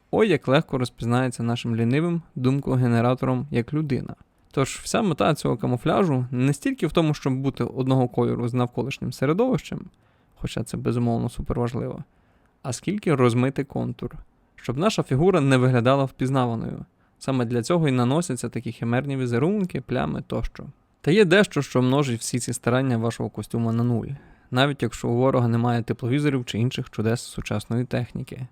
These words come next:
Про це сьогодні розділ. Отже, був у нас дуже славний хлопець, капелан.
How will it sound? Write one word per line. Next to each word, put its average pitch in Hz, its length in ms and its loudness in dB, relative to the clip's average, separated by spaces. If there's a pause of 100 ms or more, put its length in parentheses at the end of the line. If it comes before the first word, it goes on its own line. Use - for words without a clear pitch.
(220)
Про 117 180 -14
це 151 380 -2
сьогодні 117 560 -2 (180)
розділ. 110 460 -6 (260)
Отже, 185 320 0
був 135 200 2
у 139 40 2
нас 131 180 0
дуже 120 200 -2
славний 117 340 -2
хлопець, - 500 -2 (300)
капелан. 120 500 0